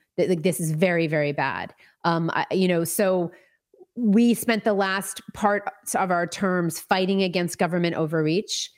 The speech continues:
And then, um, our terms ended in, at the end of November of tw-, of twenty nineteen. Um, I, I'm sorry, of twenty twenty, excuse me. And then, uh, Tina came to me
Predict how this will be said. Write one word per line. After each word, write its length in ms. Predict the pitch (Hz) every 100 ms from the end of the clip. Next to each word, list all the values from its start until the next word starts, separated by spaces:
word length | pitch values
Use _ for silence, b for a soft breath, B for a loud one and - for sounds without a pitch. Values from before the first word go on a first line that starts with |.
| b b _
And 220 | 190 185
then, 540 | 180 180 180 180 180 -
um, 600 | 175 170 165 165 175 170 _ _ _ _ _ _ _ -
our 120 | 214
terms 320 | 208 208 190
ended 400 | 175 170 240 254 - _
in, 320 | 175 175 170 -
at 80 | 165
the 140 | 185
end 100 | 175
of 80 | 170
November 600 | 180 180 175 165 202 226 -
of 120 | 165
tw-, 140 | - -
of 180 | 175 165
twenty 240 | 185 175
nineteen. 600 | 170 175 - 156 175 226 - _ _ _ _ _ _ _ _ _ _ _
Um, 420 | 202 185 175 170 170 b b b
I, 120 | 214 240
I'm 100 | 202
sorry, 180 | 220
of 80 | 185
twenty 180 | 220 202
twenty, 340 | 185 190 170
excuse 400 | 180 - - 165
me. 280 | 165 175 185 B B B
And 200 | 196 196
then, 400 | 190 185 180 185 185
uh, 360 | 175 165 160 165 - - - -
Tina 260 | - 214 196
came 280 | 196 180
to 100 | 165
me 300 | 165 131 -